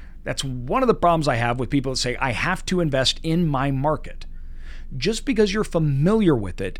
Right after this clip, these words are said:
doesn't mean that it's better. In fact, it actually may be the worst place for you to invest. But people think more emotionally than logically. This is hard. I'm not saying it's easy,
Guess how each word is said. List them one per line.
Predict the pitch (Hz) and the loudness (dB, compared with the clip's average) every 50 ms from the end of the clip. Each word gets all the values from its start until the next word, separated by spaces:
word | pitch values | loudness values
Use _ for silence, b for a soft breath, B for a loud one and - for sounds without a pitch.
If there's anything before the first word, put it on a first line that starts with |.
| - 131 | -8 -4
doesn't | - 165 160 165 175 196 185 - | 0 0 2 2 2 2 2 2
mean | 165 147 143 165 185 190 185 175 160 | 0 -2 0 2 2 2 2 2 2
that | 151 139 | 2 0
it's | 131 123 - | 0 -2 -4
better. | - - 107 - - 135 131 - 175 76 71 - - | -6 -8 -6 -4 -2 -2 -2 -4 -6 -8 -10 -8 -6
In | 127 127 | -4 -2
fact, | 147 147 139 - | 0 0 0 -2
it | - 160 151 | -2 -2 -2
actually | 143 151 151 - - - 165 156 | 0 -2 -2 -4 -4 -4 -2 -2
may | 147 139 135 | 0 0 0
be | 135 139 | -2 -2
the | 143 135 147 151 147 | -2 -2 -2 -2 -2
worst | 131 123 117 127 135 139 135 - - - | -2 -2 0 0 0 0 -2 -4 -6 -6
place | - - 139 127 113 107 | -6 -4 -2 -2 0 -2
for | - - - 127 127 | -2 -2 -2 -2 -2
you | 120 104 120 120 | -2 -4 -4 -6
to | 120 - - 127 110 - | -4 -4 -4 -4 -4 -4
invest. | - 110 101 98 85 92 95 - - - - - - - B B B B B B B B B B B B B B - - | -4 -4 -4 -4 -4 -4 -6 -6 -4 -4 -4 -4 -6 -6 B B B B B B B B B B B B B B -6 -2
But | - 120 110 - - - - - - - - - - - - - - - - - - - - - - - - - | -2 0 0 -2 -4 -8 -10 -10 -10 -10 -10 -10 -10 -10 -10 -10 -10 -10 -10 -10 -10 -10 -8 -8 -8 -8 -8 -4
people | - 139 147 - 180 175 | -2 -2 0 0 0 0
think | 156 143 127 139 147 - | 0 0 -2 -2 -4 -4
more | 131 110 113 120 | -4 -2 0 0
emotionally | 123 120 120 135 160 180 175 - - 123 123 127 135 | 0 0 0 2 2 2 0 0 -4 -4 -4 -4 -4
than | 123 127 131 | -4 -4 -4
logically. | 127 120 131 139 143 139 - - - - - - - - - b b b b b b b b b b - - - - - - - - - - - - - - - | -2 -2 0 0 0 -2 -2 -4 -6 -8 -10 -10 -10 -10 -12 b b b b b b b b b b -14 -14 -12 -12 -12 -12 -10 -10 -10 -10 -10 -10 -10 -10 -10
This | - - 90 - | -10 -6 -6 -4
is | 110 110 - | -2 -2 -2
hard. | - - 180 170 135 110 85 82 - - - | 2 4 4 6 6 4 0 -4 -8 -10 -8
I'm | 107 107 | -8 -8
not | 107 - | -8 -6
saying | - - - 139 147 147 147 | -6 -4 -2 -2 0 0 0
it's | 143 - - - - | 0 0 -2 -4 -6
easy, | - 151 139 139 120 - - - - b | -6 -6 -6 -4 -4 -4 -6 -8 -10 b